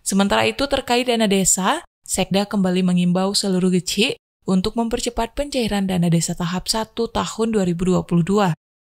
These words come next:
Takollah optimis dengan keseriusan para aparatur Gampong, dana desa dapat cair ke kas Gampong sebelum sepuluh Januari dua ribu dua puluh dua.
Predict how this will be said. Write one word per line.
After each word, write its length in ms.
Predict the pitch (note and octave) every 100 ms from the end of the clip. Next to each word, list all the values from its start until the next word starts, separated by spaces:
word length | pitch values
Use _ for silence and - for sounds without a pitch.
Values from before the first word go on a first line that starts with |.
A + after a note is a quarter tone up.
| _
Takollah 560 | - F3 F3+ F3+ G3+ -
optimis 560 | - F3+ F3+ C4 - - - -
dengan 320 | F3+ G3 G#3
keseriusan 640 | A#3 A#3+ A3+ A3+ B3+ B3+
para 160 | A#3 A3+
aparatur 480 | G#3+ G3+ G3+ G3+ F#3
Gampong, 560 | G#3 B3 C4 F#3 D#3+ - -
dana 240 | F3 E3+
desa 320 | D#3+ E3+ G3+
dapat 320 | F#3 F#3 F#3+ -
cair 320 | E4 D#4+ -
ke 160 | E4+
kas 160 | D#4+ C#4+
Gampong 400 | - A#3 G#3+ A3
sebelum 400 | A3 F#3 F3+ F3+
sepuluh 400 | - F#3 E3+ D#3+
Januari 480 | E3 E3 A#3+ D4+ B3
dua 160 | A#3
ribu 240 | G3 F3 F3+
dua 240 | E3+ E3
puluh 160 | - E3
dua. 300 | D#3+ F#3